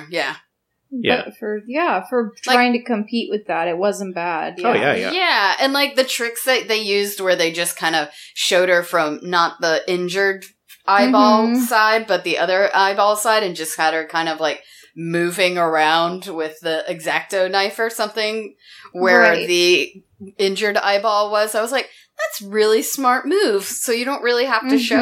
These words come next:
Speaker 3: Mm-hmm.
Speaker 1: like, you don't have to go crazy into special effects. It's all about camera angles and, and tricking the audience into believing something's going on over there. <laughs>
Speaker 2: Yeah.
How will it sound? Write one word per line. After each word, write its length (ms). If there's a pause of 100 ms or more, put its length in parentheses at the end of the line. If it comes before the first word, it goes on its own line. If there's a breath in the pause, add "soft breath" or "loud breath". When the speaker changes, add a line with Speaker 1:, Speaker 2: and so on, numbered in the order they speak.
Speaker 3:
Mm-hmm. 100
Speaker 1:
like, 160
you 80
don't 140
have 160
to 80
go 360
crazy 460
into 160
special 440
effects. 360
It's 140
all 160
about 300 (340 loud breath)
camera 420
angles 720
and, 340 (140)
and 160
tricking 420
the 140
audience 520
into 200
believing 560
something's 480
going 320
on 280
over 200
there. 360 (440 loud breath)
<laughs> 340
Speaker 2:
Yeah. 120